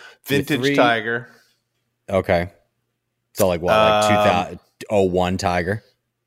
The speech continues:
Speaker 2: Yeah, when he was just beating everybody by nine hundred, and then he switched that swing for some reason. I think that was the, uh, what's his name? What's the old white dude, fat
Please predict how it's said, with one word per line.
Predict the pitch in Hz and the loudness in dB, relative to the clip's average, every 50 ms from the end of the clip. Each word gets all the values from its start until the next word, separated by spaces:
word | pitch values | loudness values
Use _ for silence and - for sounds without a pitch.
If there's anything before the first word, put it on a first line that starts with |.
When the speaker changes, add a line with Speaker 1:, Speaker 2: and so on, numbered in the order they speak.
| _ _ - | _ _ -4
Speaker 2:
Yeah, | 123 117 107 101 | 0 0 2 2
when | 98 98 | 0 0
he | 101 | -4
was | 98 92 | -6 -6
just | 98 95 92 - - | -6 -8 -10 -8 -6
beating | 104 98 95 92 90 | -4 -2 -2 0 0
everybody | 90 92 92 82 90 87 85 | -2 -2 -2 -2 -2 -2 0
by | 87 85 | -2 -2
nine | 85 85 85 87 82 | -2 -2 -4 -4 -4
hundred, | 90 87 85 82 85 80 80 | -4 -6 -6 -6 -6 -8 -8
and | 80 78 76 - - - - - | -10 -12 -12 -14 -16 -18 -12 -8
then | 82 80 | -6 -6
he | 80 80 | -6 -6
switched | - - - - - 85 - - | -8 -8 -6 -4 -4 -4 -4 -2
that | - 82 78 - | -2 -2 -2 -4
swing | - - 87 82 | -4 -6 -6 -6
for | - - 78 | -6 -8 -8
some | - - 78 78 | -6 -6 -6 -6
reason. | 78 78 73 73 73 | -8 -8 -8 -10 -8
I | |
think | - 104 98 92 | -6 -6 -4 -2
that | 98 85 82 | -2 -2 0
was | 87 85 80 - | -2 -4 -6 -8
the, | - 85 85 | -8 -4 -2
uh, | 80 80 78 | -2 -2 -2
what's | 73 - 87 82 - | -4 -6 -10 -10 -10
his | 82 80 85 | -12 -12 -10
name? | 82 82 78 78 82 - _ _ - - - | -8 -8 -8 -10 -12 -16 _ _ -20 -18 -18
What's | 95 92 - | -16 -12 -8
the | 92 | -8
old | 90 87 85 - | -8 -8 -10 -10
white | - 90 90 87 - - | -8 -8 -8 -8 -8 -10
dude, | - 92 90 87 - _ _ _ _ _ _ _ | -8 -8 -8 -8 -10 _ _ _ _ _ _ _
fat | - 87 78 | -2 -2 -2